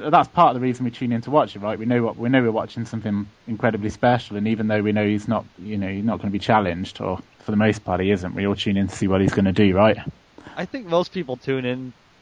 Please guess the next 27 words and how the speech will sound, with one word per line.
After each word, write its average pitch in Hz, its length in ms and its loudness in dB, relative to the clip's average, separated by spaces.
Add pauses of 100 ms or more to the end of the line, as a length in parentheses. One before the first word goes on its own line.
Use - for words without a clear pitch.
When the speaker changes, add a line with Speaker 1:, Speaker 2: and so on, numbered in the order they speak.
Speaker 2:
hoping 139 560 -2
they 117 180 -2 (100)
are 123 240 -2
there 127 360 4
to - 140 -20
see 127 200 -6
when 113 160 -4
he 110 100 -6
finally 107 440 -4
loses. 104 560 -4 (680)
I 131 80 4
really 127 340 6
think 127 200 0
Speaker 1:
It's 117 80 -8
Speaker 2:
that's, 120 280 4
that's 131 260 4
Speaker 1:
too - 140 -14
Speaker 2:
probably 147 160 8
Speaker 1:
late. 139 60 6
Speaker 2:
responsible 135 600 2
for 127 160 0
sixty - 400 -2
percent 120 400 2
of 110 100 0
his 113 140 -2
pay-per-view 104 520 -2
buys. 98 420 -2